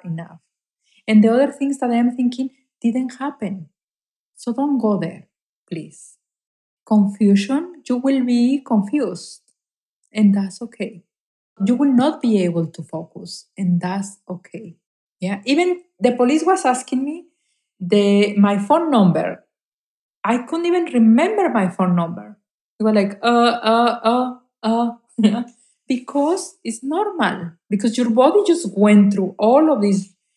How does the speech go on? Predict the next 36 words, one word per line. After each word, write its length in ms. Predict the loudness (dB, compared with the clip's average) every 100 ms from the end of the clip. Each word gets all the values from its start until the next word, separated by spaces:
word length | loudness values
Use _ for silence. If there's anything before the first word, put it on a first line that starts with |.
| _
survival 640 | 0 2 4 2 2 2
response. 640 | 0 -2 -4 -4 -2 -2 -2
So 240 | -4 -4 -10 _
don't 180 | -6 -4
ask 360 | -2 -4 -4 -4
your 120 | -4
brain 540 | -2 -2 -2 -4 -4 -6 _ _ _ _ -2
to 120 | 2
know 540 | 4 4 0 -2 -6 -12
stuff 500 | -10 -2 0 0 0
that 240 | -2 -2
you 80 | 2
normally, 460 | 4 4 2 2 2
this 200 | 0 0
is 120 | -2
why 320 | 0 2 2
probably 360 | 0 0 2 4
they 220 | 2 0
train 340 | -2 -2 0
us 180 | 0 -2
to 100 | -6 -6
have 300 | -2 -2 -2 -8 _ _ -4
the 120 | -2
insurance 500 | -2 0 2 2 4
information 840 | 2 2 0 0 0 2 2 0 -8 0
nearby 420 | 2 2 2 2
in 160 | 2 0
the 100 | -4
car 560 | -2 0 0 0 -4 _ _ -6
or 380 | -4 -2 -2 -4
s-, 180 | -10 _ _ _ -4
the 100 | -2
phone 280 | 2 2 4
number 240 | 6 6
in 220 | 6 4
the 200 | 4 2